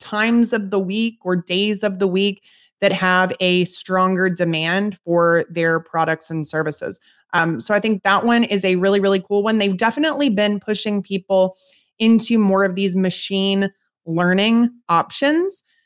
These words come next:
such as, uh, Advantage Plus shopping campaigns. That's one that has gotten a lot of, you know, really great feedback, uh, from those that have used it so far. Uh, I also think we're going to see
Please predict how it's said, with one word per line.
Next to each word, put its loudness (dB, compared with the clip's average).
such 0
as, 2
uh, 2
Advantage -2
Plus -4
shopping -4
campaigns. -4
That's -6
one 0
that -2
has -2
gotten -2
a 0
lot 2
of, 2
you -2
know, 0
really 2
great 0
feedback, -2
uh, 0
from -2
those 2
that -4
have -6
used 2
it -4
so 2
far. 0
Uh, 2
I 0
also 0
think -4
we're 0
going -2
to -6
see 0